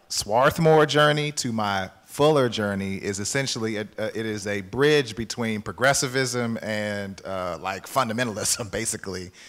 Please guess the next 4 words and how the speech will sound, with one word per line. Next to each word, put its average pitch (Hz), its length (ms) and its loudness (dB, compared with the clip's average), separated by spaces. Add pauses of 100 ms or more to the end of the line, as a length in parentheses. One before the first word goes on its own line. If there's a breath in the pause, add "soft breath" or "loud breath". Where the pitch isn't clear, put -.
(300 loud breath)
And 113 160 -4
so 123 280 4
if 147 440 2 (760 soft breath)
we, 160 580 2